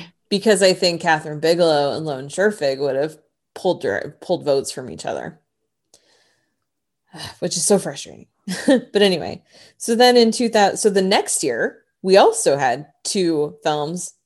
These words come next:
nom-, directed by women that were nominated for four Oscars each, basically the same Oscars. <laughs> Um, the, so we had The Kids Are All Right by Lisa Cholodenko, and we had Winter's Bone by Deborah Granick,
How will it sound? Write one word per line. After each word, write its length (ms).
nom-, 360
directed 500
by 140
women 500
that 160
were 100
nominated 560
for 100
four 320
Oscars 500
each, 460
basically 380
the 100
same 220
Oscars. 680
<laughs> 0
Um, 600
the, 320
so 140
we 60
had 180
The 60
Kids 220
Are 100
All 120
Right 280
by 120
Lisa 320
Cholodenko, 840
and 100
we 80
had 220
Winter's 440
Bone 380
by 120
Deborah 320
Granick, 440